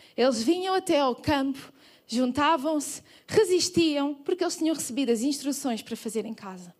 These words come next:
Mas não. Os batalhões, eles treinavam juntos. Eles eram organizados por batalhões, o treino era especializado, tem toda uma série de nomes diferentes que eles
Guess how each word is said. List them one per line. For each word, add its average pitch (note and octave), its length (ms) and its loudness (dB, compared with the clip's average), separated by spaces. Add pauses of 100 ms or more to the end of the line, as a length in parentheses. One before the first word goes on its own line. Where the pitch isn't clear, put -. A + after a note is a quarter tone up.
Mas A#3+ 180 -6
não. F#3 260 -6 (960)
Os B3+ 100 4
batalhões, C4+ 960 0 (100)
eles A#3 140 -2
treinavam G#3+ 500 -4
juntos. F3+ 540 -8 (800)
Eles C4 140 4
eram E4 240 4
organizados C#4 600 2
por C4+ 160 0
batalhões, A#3+ 920 0 (540)
o B3+ 80 4
treino C4+ 340 4
era D#4 100 4
especializado, B3 960 2 (1200)
tem A#3 220 2
toda C4 180 4
uma B3+ 140 2
série B3 320 0
de A3 60 -4
nomes A#3 220 0
diferentes C4 480 0
que - 100 -4
eles G#3 200 0